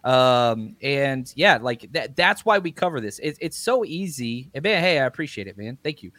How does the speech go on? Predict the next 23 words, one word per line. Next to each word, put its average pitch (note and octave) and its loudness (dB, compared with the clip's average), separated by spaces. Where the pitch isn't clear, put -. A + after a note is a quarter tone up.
Um, A2 -2
it, E3 -6
it's E3 -6
so A3+ 4
easy G3+ -4
just D3 -10
to C3 -14
say, C#3 0
"Oh, D#3 2
this D3 -2
is - -14
the B2+ -10
best C3+ 0
team. C3+ -6
It's G#2 -8
over." A2+ -2
But - -16
that's F#3+ -4
not F#3+ -6
the F#3 -6
N F#3 -2
F - -6
L. A3+ 0